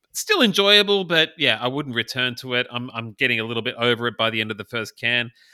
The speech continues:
Uh, so I'm gonna give it a three out of five. That said, the, yeah, like, the Queensland Ale is really great. It's got, I was trying to,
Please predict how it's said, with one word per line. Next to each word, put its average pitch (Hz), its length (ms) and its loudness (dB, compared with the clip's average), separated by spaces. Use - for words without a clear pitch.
Uh, 127 100 0
so 131 120 -4
I'm 151 40 -4
gonna 147 140 0
give 135 140 2
it 123 60 0
a 117 40 -2
three 156 260 0
out 135 120 4
of 120 120 -4
five. 156 320 -2
That 196 240 2
said, 160 600 -2
the, 139 100 -10
yeah, 135 380 2
like, 117 200 -6
the 131 60 -12
Queensland 180 580 -2
Ale 180 320 2
is 165 300 -4
really 139 380 -2
great. 143 420 -2
It's - 180 -12
got, 175 300 -2
I 156 40 -4
was 156 100 0
trying 202 220 0
to, 190 160 2